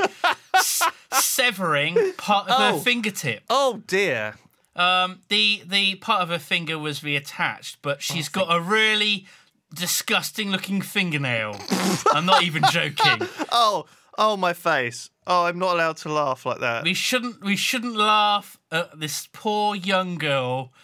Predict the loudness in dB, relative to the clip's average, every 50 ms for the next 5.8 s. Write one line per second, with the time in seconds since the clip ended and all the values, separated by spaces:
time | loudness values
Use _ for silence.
0 | -4 -2 -2 0 0 0 2 0 0 0 2 2 2 2 0 -2 -4 -4 -4 -4
1 | -2 -2 -2 -2 -2 -4 -4 -2 0 0 2 4 4 2 2 2 0 -2 -2 -2
2 | 0 0 0 -2 -4 -4 -2 0 0 0 -2 -2 -4 -2 -2 -4 -4 -4 -4 -2
3 | -2 0 0 -2 -2 -2 -2 -2 0 0 0 0 0 -2 -4 -6 -6 -6 -6 -4
4 | -6 -4 -4 -2 -2 -2 -2 -4 -6 -8 -10 -10 -10 -8 -6 -4 -4 -4 -4 -6
5 | -10 -10 -10 -10 -10 -12 -12 -14 -14 -12 -12 -12 -12 -14 -14